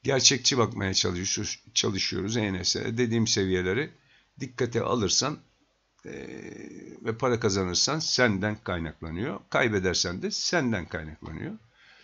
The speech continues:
E, sonuçta güzel bir prim yapmış yalnız. Yani değerlendiren arkadaşları tabii ki tebrik ediyoruz. Umarım iki bin yirmi dört senesi hepimizin izi-,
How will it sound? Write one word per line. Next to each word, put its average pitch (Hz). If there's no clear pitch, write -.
E, -
sonuçta 113
güzel 110
bir 95
prim 101
yapmış -
yalnız. -
Yani 98
değerlendiren 104
arkadaşları 95
tabii 95
ki 165
tebrik 110
ediyoruz. 92
Umarım 107
iki 117
bin 117
yirmi 104
dört 107
senesi 90
hepimizin 110
izi-, 98